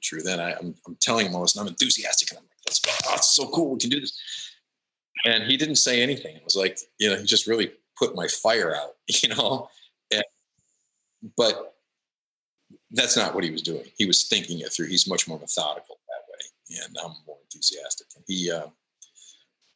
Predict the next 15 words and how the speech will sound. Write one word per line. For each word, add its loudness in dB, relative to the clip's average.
he's 0
putting 0
it 0
together 2
and, -8
and, -6
and 2
he 4
liked 2
it 2
so 4
much, 4
he 0
a-, -6
actually 0